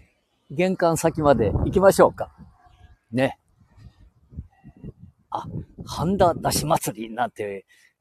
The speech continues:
この、なんて言いますかね。えー、ポスターが、大きなポスターが貼ってございますので。あ、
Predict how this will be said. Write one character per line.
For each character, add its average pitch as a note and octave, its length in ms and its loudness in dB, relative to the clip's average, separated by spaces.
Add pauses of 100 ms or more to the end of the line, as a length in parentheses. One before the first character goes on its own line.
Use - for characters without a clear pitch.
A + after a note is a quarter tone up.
こ - 180 -10
の、 F#2+ 240 -6
な G2+ 160 -4
ん F2 40 -12
て F#2+ 100 -18
言 F2 40 -16
い - 40 -16
ま - 80 -20
す - 80 -20
か G2 100 -18
ね。 F2+ 220 -18 (1120)
え - 540 -20
ー、 - 100 -20
ポ F3 100 2
ス - 140 -4
タ - 140 2
ー - 20 -12
が、 - 160 -20 (120)
大 B2 220 -6
き C3 140 -14
な C3+ 80 -10
ポ D3+ 120 -8
ス - 120 -20
タ B2+ 140 -6
ー - 20 -8
が A#2+ 340 -8
貼 - 160 -14
っ A#2+ 40 -14
て - 340 -6 (680)
ご A#2+ 120 -10
ざ B2 100 -2
い G#2+ 60 -2
ま G#2 100 -10
す - 100 -20
の F#2+ 80 -18
で。 - 180 -18 (1300)
あ、 - 180 -12